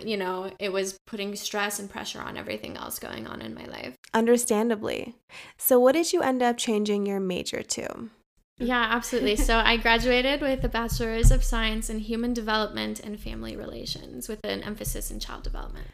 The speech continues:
Speaker 2: That's amazing. It makes me so happy to know that you finally got to study something you cared about and were passionate about.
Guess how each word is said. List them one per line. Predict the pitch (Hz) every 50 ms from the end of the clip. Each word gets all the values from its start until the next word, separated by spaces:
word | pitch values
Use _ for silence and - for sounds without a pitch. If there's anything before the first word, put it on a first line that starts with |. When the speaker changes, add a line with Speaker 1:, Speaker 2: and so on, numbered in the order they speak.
| _ _ _ _
Speaker 2:
That's | - 247 247 - 285
amazing. | 262 240 208 190 190 - - - - - 240 240 240 - -
It | - 254
makes | 254 254 262 262 -
me | - 330 320
so | - 320 302
happy | 277 247 240 226 233 - 240
to | 233 226 220
know | 220 214 208 208
that | 202 202 196 -
you | 220 214
finally | 214 - 214 214 214 226 233 233
got | 233 233 233
to | - 233
study | 233 - 226 208 208 214
something | 208 - 208 202 202 208 - 208 202 202 202 208 233 -
you | 233 208 208
cared | 208 - - 226 208 208 208
about | 214 226 220 220 226 220 -
and | 220 214 208
were | 196 196 196
passionate | - - 208 190 185 185 - - 208 196 196 - -
about. | - - - - 87 - -